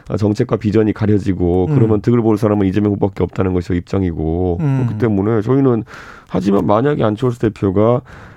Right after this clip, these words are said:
Speaker 1: 뭐 출마를 포기한다든지 하면은
Speaker 2: 음.
Speaker 1: 그에 대한 적절한 예우를 하겠다가 공식적인 저희 입장이거든요.
Speaker 2: 예.
Speaker 1: 뭐 그 저희는 입장을 얘기했는데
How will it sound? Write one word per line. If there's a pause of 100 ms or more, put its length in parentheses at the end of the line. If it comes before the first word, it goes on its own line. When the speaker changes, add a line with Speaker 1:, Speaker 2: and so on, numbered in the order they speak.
Speaker 1:
뭐
출마를
포기한다든지
하면은
Speaker 2:
음.
Speaker 1:
그에
대한
적절한
예우를
하겠다가 (300)
공식적인
저희
입장이거든요. (260)
Speaker 2:
예.
Speaker 1:
뭐
그 (360)
저희는
입장을
얘기했는데